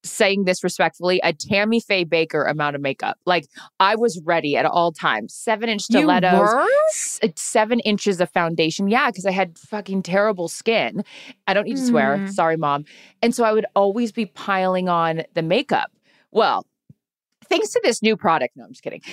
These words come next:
Speaker 1: Um, I got a great new dermatologist who finally suggested stuff, so I'm not breaking out as much as I used to. But what,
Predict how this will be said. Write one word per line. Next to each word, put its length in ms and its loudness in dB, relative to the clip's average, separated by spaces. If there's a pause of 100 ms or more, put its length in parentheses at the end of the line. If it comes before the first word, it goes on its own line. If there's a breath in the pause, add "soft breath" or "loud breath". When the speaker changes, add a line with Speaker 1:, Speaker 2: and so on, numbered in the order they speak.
(200 loud breath)
Speaker 1:
Um, 280 2
I 80 0
got 100 2
a 60 -4
great 260 -4
new 140 -4
dermatologist 600 -4
who 100 -8
finally 280 -4
suggested 460 -4
stuff, 180 0
so 180 0
I'm 200 0
not 300 2 (180)
breaking 320 -2
out 100 0
as 140 -4
much 200 -8
as 60 -18
I 80 -4
used 280 -6
to. 340 -4
But 260 2 (480)
what, 160 2